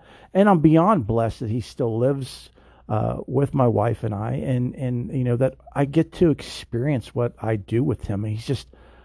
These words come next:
I don't know, he's just so fascinating. So again, I can see that, but it's getting to, back to, sorry, didn't mean to go off on a tangent here, but it's getting back to God, the universe, all that is,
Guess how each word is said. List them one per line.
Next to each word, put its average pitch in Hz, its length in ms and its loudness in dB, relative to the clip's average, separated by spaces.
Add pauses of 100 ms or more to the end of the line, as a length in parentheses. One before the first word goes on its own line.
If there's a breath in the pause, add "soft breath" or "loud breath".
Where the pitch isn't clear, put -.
(120)
I 127 160 0
don't 117 200 4
know, 98 160 0
he's 123 260 2
just - 220 -6
so 160 220 6
fascinating. 127 840 -4 (280 soft breath)
So 240 140 6
again, 240 200 2
I 196 80 2
can 190 160 0
see 208 200 -2
that, 123 160 0
but 165 140 0 (220 soft breath)
it's - 180 0
getting 254 360 2
to, 165 400 0
back 151 380 -2
to, 123 400 0
sorry, 120 520 -6
didn't 107 220 0
mean 110 140 -2
to 117 60 -4
go 107 160 -2
off 110 180 -2
on 120 100 -4
a 104 40 -6
tangent 131 400 0
here, 117 180 -4 (360 soft breath)
but 180 140 4
it's 147 160 -2
getting 220 400 2
back 127 380 0
to 123 420 0
God, 110 640 -2 (260)
the 135 120 -2
universe, 113 920 -2 (320)
all 143 300 8
that 123 140 0
is, 113 640 -4